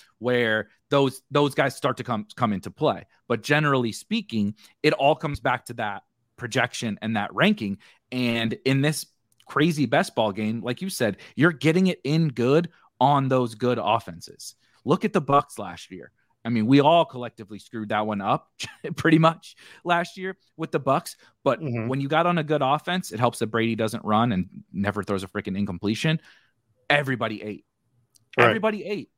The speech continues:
Speaker 1: On,
Speaker 2: Everybody.
Speaker 1: on every-, everybody on the Bills ate. Everybody on the Bucs ate.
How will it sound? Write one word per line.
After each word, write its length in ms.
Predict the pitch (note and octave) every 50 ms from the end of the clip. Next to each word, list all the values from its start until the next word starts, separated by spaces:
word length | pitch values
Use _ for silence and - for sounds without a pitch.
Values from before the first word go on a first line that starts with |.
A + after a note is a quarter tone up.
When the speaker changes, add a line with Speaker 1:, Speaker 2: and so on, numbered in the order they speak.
| _ _ _ _ -
Speaker 1:
On, 140 | - C#3 D3
Speaker 2:
Everybody. 220 | D3+ G2+ F#2+ G2+ A#2 C#3+
Speaker 1:
on 220 | C#3+ D3 C#3+ - - - - - _ _ -
every-, 240 | C3 C#3+ D3 D#3+ D#3 - -
everybody 380 | B2 C3+ C#3 C3 C3+ C3 B2+ B2+
on 140 | A#2+ A#2
the 60 | A2 G2
Bills 340 | G#2+ C#3 D#3+ F#3+ G3+ F#3+ G3
ate. 240 | F#3 F#3+ F#3+ F#3 - -
Everybody 340 | B2+ C3 B2 B2 A#2 A#2+ A2+
on 140 | A2+ G#2
the 60 | G#2 G2
Bucs 300 | A2 C#3+ E3 - - -
ate. 220 | D#3+ D#3+ E3 -